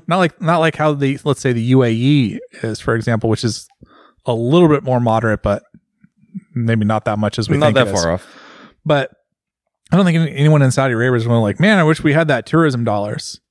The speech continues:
Speaker 1: Let's, let's change our stuff so we get those tourism dollars." Or, or, you know, "Formula One didn't wanna do business with us, so we should change our ways." I think they just kinda go like, "Oh, yeah, you don't wanna do business with us. Okay."
Speaker 2: I, I
Speaker 1: We'll
Speaker 2: feel
Speaker 1: just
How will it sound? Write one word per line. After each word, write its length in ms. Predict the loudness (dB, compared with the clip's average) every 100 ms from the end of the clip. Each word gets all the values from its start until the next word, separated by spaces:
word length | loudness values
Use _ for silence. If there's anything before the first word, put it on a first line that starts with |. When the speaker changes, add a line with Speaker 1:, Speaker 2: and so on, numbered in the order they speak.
| _ -2
Speaker 1:
Let's, 320 | -2 -2 -4
let's 200 | -4 -2
change 280 | 0 2 2
our 160 | 0
stuff 380 | -4 -4 -2 -2
so 100 | -4
we 60 | -4
get 140 | -2
those 180 | -4 -6
tourism 440 | -2 0 2 0
dollars." 280 | -2 -2 0
Or, 200 | 0 -2 -6 -20 _
or, 280 | -2 0 0
you 80 | 0
know, 120 | 0
"Formula 380 | 0 2 4 4
One 180 | 2 2
didn't 160 | 2 2
wanna 140 | 0
do 80 | 0
business 360 | 0 0 -2
with 140 | -2 -2
us, 140 | -2
so 100 | 0
we 120 | 0 0
should 100 | -2
change 240 | -2 0
our 60 | 0
ways." 180 | 2
I 60 | 2
think 100 | 2
they 60 | 2
just 120 | 0
kinda 120 | 0
go 100 | 2
like, 180 | 0 -2 -10 _ _ _
"Oh, 160 | -2 -2 -4 0
yeah, 120 | 2
you 60 |
don't 80 | 4
wanna 140 | 4 4
do 60 |
business 220 | 4 2 0
with 80 | 0
us. 80 |
Okay." 240 | 2 2 -2 _ _ _ _ _ _ _ _
Speaker 2:
I, 80 | -8 0
I 40 |
Speaker 1:
We'll 120 | 2
Speaker 2:
feel 80 |
Speaker 1:
just 20 | 4